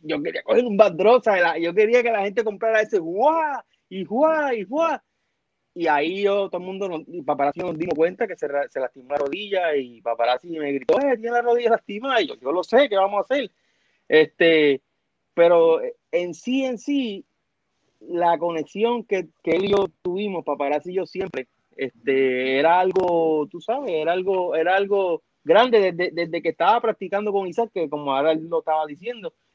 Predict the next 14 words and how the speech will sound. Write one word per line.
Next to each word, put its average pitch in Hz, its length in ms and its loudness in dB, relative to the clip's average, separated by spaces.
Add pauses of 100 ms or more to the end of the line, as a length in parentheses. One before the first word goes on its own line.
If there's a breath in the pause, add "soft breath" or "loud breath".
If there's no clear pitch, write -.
(140)
que 156 160 4
vio 165 280 6
algo 196 260 4
en 175 100 -8
mí, 226 240 -8 (640)
yo 151 180 4
aprendí 180 260 -2
mucho 170 260 -2
de 175 180 2
él, 202 80 -2
¿sabes? 196 220 2
La 180 140 0
conexión 185 320 -4
siempre 233 260 -2